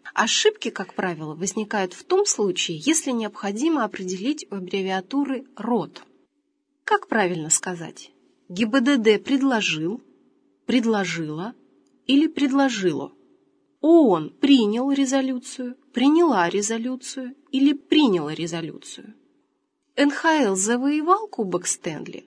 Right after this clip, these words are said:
завоевала Кубок Стэнли или завоевало Кубок Стэнли. Если вы смогли ответить сразу, отлично. Но если у вас возникли затруднения, запомните. Род у аббревиатуры определяется по опорному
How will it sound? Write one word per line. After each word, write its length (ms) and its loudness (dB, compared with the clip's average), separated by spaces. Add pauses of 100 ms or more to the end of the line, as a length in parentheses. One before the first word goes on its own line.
(100)
завоевала 840 0
Кубок 420 -6
Стэнли 600 -10 (240)
или 240 2
завоевало 1120 2
Кубок 420 -6
Стэнли. 560 -12 (580)
Если 300 0
вы 100 -2
смогли 420 -2
ответить 500 -2
сразу, 440 -2
отлично. 720 -8
Но 80 0
если 300 2
у 80 2
вас 220 2
возникли 480 -2
затруднения, 920 -6 (100)
запомните. 800 -10 (360)
Род 480 0 (160)
у 120 4
аббревиатуры 800 -2 (100)
определяется 920 -6 (180)
по 220 -4
опорному 720 -6